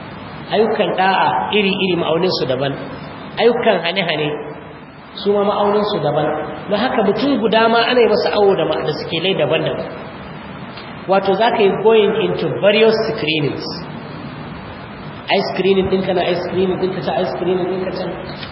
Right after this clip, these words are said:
Ɗan Adam ya shiga uku. Allah ya ce, "To duk wanda ma'aunansa na lada suka yi nauyi, har na fa ulaika humul muflihun", su ne masu rabauta. "Wa man khaffat mawazinuhu", wanda ma'aunansa suka yi sassauci,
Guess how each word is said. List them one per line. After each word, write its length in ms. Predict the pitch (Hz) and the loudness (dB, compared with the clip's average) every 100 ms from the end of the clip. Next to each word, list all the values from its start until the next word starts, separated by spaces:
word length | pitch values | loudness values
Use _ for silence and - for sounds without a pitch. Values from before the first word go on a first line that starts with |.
| - - | -10 -2
Ɗan 100 | 180 | 0
Adam 160 | 156 147 | 2 2
ya 80 | 175 | 2
shiga 160 | 151 127 | 2 0
uku. 240 | 120 - - - - - - - - - | -2 -4 -8 -12 -14 -14 -16 -16 -16 -4
Allah 140 | 175 190 | 0 0
ya 60 | - | 0
ce, 100 | 175 | -2
"To 120 | 165 | -2
duk 160 | 180 220 | 0 2
wanda 220 | 247 220 | 4 4
ma'aunansa 600 | 175 165 165 190 190 160 160 | 2 2 2 2 2 0 0
na 80 | |
lada 340 | 175 180 170 170 | 2 2 4 2
suka 240 | - - 160 | 2 0 0
yi 120 | 143 | 0
nauyi, 500 | 151 170 170 170 - - - - - - - - | 2 2 2 0 -2 -6 -8 -10 -12 -12 -12 -6
har 160 | 151 175 170 | 0 2 2
na 80 | 165 | 0
fa 120 | 165 | 0
ulaika 300 | 151 151 156 | 0 0 0
humul 180 | 147 139 | 0 -2
muflihun", 380 | - 156 180 151 | -2 -2 0 0
su 200 | - 147 | -2 0
ne 80 | |
masu 280 | 131 123 135 | 0 -2 -2
rabauta. 340 | 117 113 110 - - - - - - - | -4 -4 -6 -10 -12 -14 -14 -14 -12 -4
"Wa 80 | 160 | 2
man 140 | 254 | 2
khaffat 380 | 254 240 - 202 196 | 4 2 2 0 2
mawazinuhu", 640 | 185 170 160 185 220 175 131 - - - - - 175 | 2 4 4 4 4 4 0 -2 -6 -10 -12 -8 0
wanda 240 | 247 247 | 4 4
ma'aunansa 540 | 214 - 196 220 220 214 - | 4 4 4 4 2 0 -2
suka 200 | 214 180 | -2 0
yi 100 | 170 | 0
sassauci, 840 | 165 185 - - 190 185 185 175 | 0 -2 -2 0 2 2 0 -4